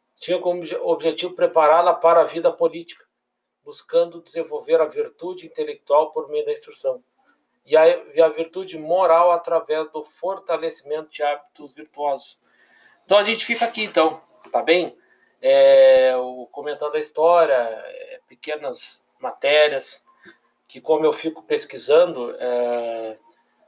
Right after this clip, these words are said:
lendo, eu às vezes acho um, uns textinhos, alguma coisa, pra colocar no programa Comentando a História.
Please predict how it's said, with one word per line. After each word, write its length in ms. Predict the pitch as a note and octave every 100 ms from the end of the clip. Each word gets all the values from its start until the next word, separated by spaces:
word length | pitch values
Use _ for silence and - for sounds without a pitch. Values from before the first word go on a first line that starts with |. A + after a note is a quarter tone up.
| _ _ -
lendo, 460 | B2 D3 F3 E3+ D#3+
eu 680 | D#3 D#3 D3+ D3+ D3 C#3 -
às 200 | C#3+ C#3
vezes 220 | D3+ D3+
acho 360 | D3 D3+ D3+ C#3+
um, 440 | C#3+ C#3+ C3+ B2 - _ _
uns 180 | B2+ -
textinhos, 680 | - C#3+ - - - D#3+
alguma 280 | C#3 B2 C3
coisa, 440 | - C#3 D3+ D#3 - _ _ _ -
pra 160 | D3+
colocar 400 | D#3 D#3+ D3+ D#3+
no 200 | D3+ F3
programa 480 | F3 D#3+ D#3 E3 E3
Comentando 460 | D#3 D#3+ D#3 D#3 D#3
a 40 |
História. 420 | D#3 - C3+ A#2+